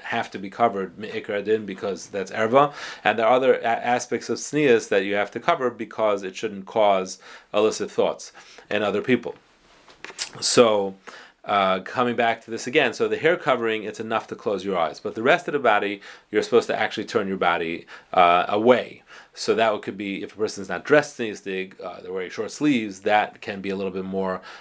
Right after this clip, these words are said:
complicated. But, you know, again, you have to angle your body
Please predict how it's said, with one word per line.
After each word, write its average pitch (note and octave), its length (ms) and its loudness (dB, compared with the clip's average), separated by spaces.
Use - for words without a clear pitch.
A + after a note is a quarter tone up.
complicated. G2+ 720 2
But, G2 220 -4
you A#2+ 100 -6
know, C#3 60 -6
again, D3+ 220 0
you C3 60 2
have A#2 100 -2
to B2 140 -4
angle A#2 300 0
your G2+ 120 -4
body F2+ 460 -2